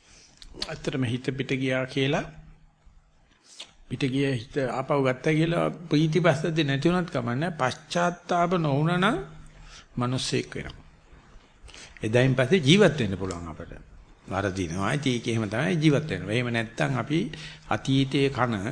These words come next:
අතීතයේම පශ්චාත්තාප වෙන පුදුමාකාර ජීවිතේ මල් විහිං පල්. මෙච්චර ලස්සන මනුස්ස ජීවිතයක් හම්බෙලා විහිං පල් කරන, කරන දේන් පස්සේ පස්තවෙනවා.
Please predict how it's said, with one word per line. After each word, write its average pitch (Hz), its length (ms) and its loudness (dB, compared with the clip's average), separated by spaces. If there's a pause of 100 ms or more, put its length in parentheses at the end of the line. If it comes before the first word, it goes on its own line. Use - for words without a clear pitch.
(300)
අතීතයේම 139 800 2
පශ්චාත්තාප 127 800 -2
වෙන 101 280 0
පුදුමාකාර 139 1000 0 (720)
ජීවිතේ 131 640 0
මල් 113 400 2
විහිං 143 480 4
පල්. - 260 0 (1700)
මෙච්චර - 380 0
ලස්සන 160 400 2
මනුස්ස 139 340 2
ජීවිතයක් 143 500 2
හම්බෙලා 156 400 0
විහිං 156 460 4
පල් 98 240 -2
කරන, 185 380 2
කරන 214 300 4
දේන් 220 260 6
පස්සේ 165 240 0
පස්තවෙනවා. - 540 -6